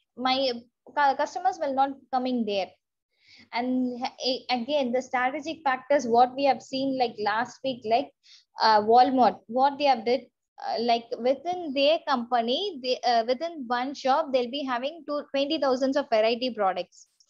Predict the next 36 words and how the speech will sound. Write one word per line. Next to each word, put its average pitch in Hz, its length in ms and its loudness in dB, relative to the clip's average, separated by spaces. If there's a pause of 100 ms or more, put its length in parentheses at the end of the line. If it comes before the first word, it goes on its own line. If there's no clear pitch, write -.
(260)
So 302 220 0
my 294 160 2
easy 311 480 2
accessible 277 760 0
in, 240 320 -4
uh, 226 80 0
if 233 180 -2
I'm 240 220 -2
just 330 220 -6
going 285 300 0
to 285 100 -4
that 233 200 -4
shop 214 300 -2
means 240 240 -8
I 208 240 -4
can 208 160 -6
buy 214 120 0
even 262 340 -2
the 269 80 2
groceries, 254 560 0
I 240 180 0
can 214 220 -6
buy 220 80 0
even 233 320 -2
the 262 100 -2
T 226 220 -6
V, 254 180 -6
fridge, 240 220 2
everything. 208 460 -2 (680)
That 247 180 0
is 320 140 0
the 359 140 2
strategy 277 560 -2
they 247 180 2
are 202 120 -2
using. 202 420 -4